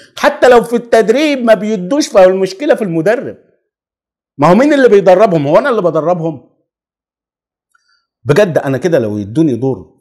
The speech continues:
في قولي، في، في، في، في مانشستر يونايتد، اول قرار هاخده اليكس فيرجسون، اقعد في بيتكم، ممنوع من دخول مانشستر يونايتد. بتدعموا على ايه؟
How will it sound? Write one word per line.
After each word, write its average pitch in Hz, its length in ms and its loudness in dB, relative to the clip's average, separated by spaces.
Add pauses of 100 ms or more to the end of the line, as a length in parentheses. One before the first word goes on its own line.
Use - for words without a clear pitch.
في - 60 -14
قولي، 131 360 -6
في، 110 240 -8
في، 104 200 -10
في، 98 380 -12 (400)
في 117 60 -10
مانشستر 120 480 -4
يونايتد، 175 400 -4 (2000)
اول 202 180 2
قرار 180 280 -6
هاخده 104 400 -14 (1080)
اليكس 160 280 0
فيرجسون، 185 500 -4 (320)
اقعد 120 160 -6
في 117 100 -14
بيتكم، 113 260 -10
ممنوع 113 300 -4
من 117 160 -4
دخول 139 240 -8
مانشستر 104 420 -14
يونايتد. 104 460 -18 (600)
بتدعموا 156 560 2
على 123 200 -2
ايه؟ 120 320 -10